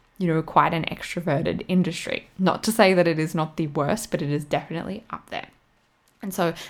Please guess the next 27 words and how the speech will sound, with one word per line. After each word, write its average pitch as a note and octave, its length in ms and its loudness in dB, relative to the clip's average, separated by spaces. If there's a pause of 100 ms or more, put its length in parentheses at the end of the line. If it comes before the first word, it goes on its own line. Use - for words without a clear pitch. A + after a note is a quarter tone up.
this A3 160 -2
is A3+ 100 0
coming F#3+ 260 -2
from E3+ 160 -4
a D#3+ 40 -4
place - 300 -6
of E3 100 -8
knowing E3+ 480 0
what E3 100 2
it's - 220 -8
like F3+ 220 -6
to F3 120 -8
be E3+ 80 -4
starting F#3 560 0
a F#3 40 2
business D#3+ 540 -2 (640)
with, F#3 480 2 (480)
you G#3 100 0
know, F3+ 200 6
the G3 180 6
energy F#3 400 4
output - 440 0
it E3+ 80 0
requires E3 560 -4
to - 100 -8
show F3 220 -2
up D#3 240 0